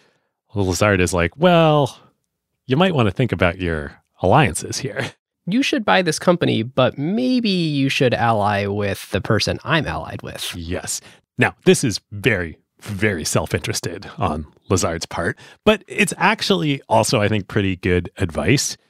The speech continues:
Speaker 1: because Guinness is a much larger company and has much bigger financial resources. So Lazard is like, "Look, if you're gonna be fighting Guinness,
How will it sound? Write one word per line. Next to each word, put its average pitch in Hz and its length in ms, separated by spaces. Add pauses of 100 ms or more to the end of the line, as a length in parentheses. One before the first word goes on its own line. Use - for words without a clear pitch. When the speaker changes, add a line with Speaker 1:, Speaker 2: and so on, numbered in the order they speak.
(360)
Speaker 1:
because - 500 (160)
Guinness - 400 (240)
is 156 80
a 156 60
much 165 500
larger 123 320
company 175 520
and 101 120
has 104 340 (360)
much 110 340
bigger 95 240
financial 90 400
resources. 92 640
So 95 180
Lazard 165 340
is 143 140
like, 98 180
"Look, 175 280 (380)
if - 200
you're 143 140
gonna 220 180
be 107 120
fighting 110 680
Guinness, 107 600